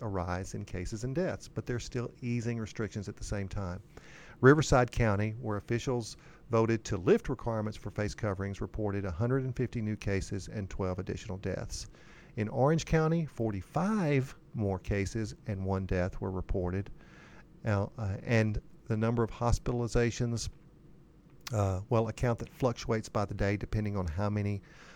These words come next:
of the county's twenty-five hospitals report statistics, well, it rose to two hundred and thirty. So meanwhile, back at the crazy house, meanwhile, in Santa Clara County, which was one of the hottest spots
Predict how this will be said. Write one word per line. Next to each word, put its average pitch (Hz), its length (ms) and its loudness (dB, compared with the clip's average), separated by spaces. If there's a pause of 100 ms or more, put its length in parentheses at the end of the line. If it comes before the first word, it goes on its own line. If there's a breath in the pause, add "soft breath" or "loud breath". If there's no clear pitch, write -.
(180 loud breath)
of 107 60 -4
the - 60 -6
county's 98 560 2
twenty-five 127 560 4
hospitals 104 580 0
report 104 320 -2
statistics, - 680 -2 (100)
well, 110 300 0
it 127 160 0
rose 104 340 -2
to - 100 -6
two 104 200 -4
hundred 92 260 -2
and 90 160 -4
thirty. 98 320 -6 (640 loud breath)
So 110 160 6
meanwhile, 131 520 8 (100)
back 107 280 2
at 170 100 -2
the 175 80 -2
crazy 139 400 0
house, - 460 -4 (140)
meanwhile, 127 680 2
in 104 200 0
Santa 139 580 -2
Clara 123 520 -2
County, 110 640 -4 (420 loud breath)
which - 260 -2
was 113 180 -2
one 113 160 0
of 110 100 -2
the 98 60 -2
hottest 110 540 -4
spots - 560 -4